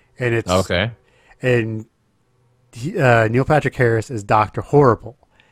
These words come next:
Speaker 1: and he's sort of singing, you know, doing these blog entries about this girl he loves, and,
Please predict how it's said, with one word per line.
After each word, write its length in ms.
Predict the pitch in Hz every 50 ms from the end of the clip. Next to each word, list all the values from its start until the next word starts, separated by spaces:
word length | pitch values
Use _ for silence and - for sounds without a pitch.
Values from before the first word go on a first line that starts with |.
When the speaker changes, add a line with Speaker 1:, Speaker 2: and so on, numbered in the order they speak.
| _ _ _ -
Speaker 1:
and 260 | 147 127 123 120 107
he's 360 | 113 127 123 117 107 107 - _
sort 260 | _ - 143 139 131
of 200 | 123 117 107 120 -
singing, 760 | - - - - 156 151 151 147 143 139 135 131 156 208 220 170
you 100 | 135 127
know, 160 | 120 117 113
doing 340 | 104 - - 135 143 143 139
these 140 | 131 113 -
blog 320 | - 135 123 123 131 120
entries 300 | 120 117 110 - 113 104 110
about 220 | 104 120 113 107
this 140 | 127 113 101
girl 300 | - - 127 123 120 113
he 160 | 110 127 123
loves, 540 | 110 107 113 113 113 113 113 113 107 104 101
and, 200 | 180 175 160 -